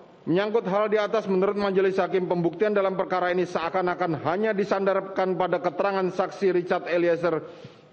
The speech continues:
Pudiang Lumiu semata dan tidak ada alat bukti lain yang mendukung keterangan tersebut, sehingga berpandangan pembuktian itu hanya didasarkan pada alat bukti kuantitatif, bukan alat bukti kualitatif.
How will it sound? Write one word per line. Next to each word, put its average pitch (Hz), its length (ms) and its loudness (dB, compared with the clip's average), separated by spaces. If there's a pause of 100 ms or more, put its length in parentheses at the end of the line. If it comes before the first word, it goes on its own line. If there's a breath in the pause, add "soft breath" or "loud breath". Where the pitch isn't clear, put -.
Pudiang 170 560 2
Lumiu 160 400 2
semata 147 800 -2 (320 loud breath)
dan 147 240 0
tidak 196 320 2
ada 190 180 0
alat 180 220 0
bukti 185 480 0
lain 214 320 2
yang 180 240 2
mendukung 185 400 2
keterangan 175 480 0
tersebut, 156 400 0 (480 loud breath)
sehingga 190 720 0 (240 loud breath)
berpandangan 180 960 0
pembuktian 180 560 0
itu 202 240 2
hanya 196 240 2
didasarkan 180 560 0
pada 185 240 0
alat 180 240 0
bukti 180 480 -2
kuantitatif, 185 800 0 (400 loud breath)
bukan 165 320 0
alat 170 320 0
bukti 165 320 0
kualitatif. 160 640 0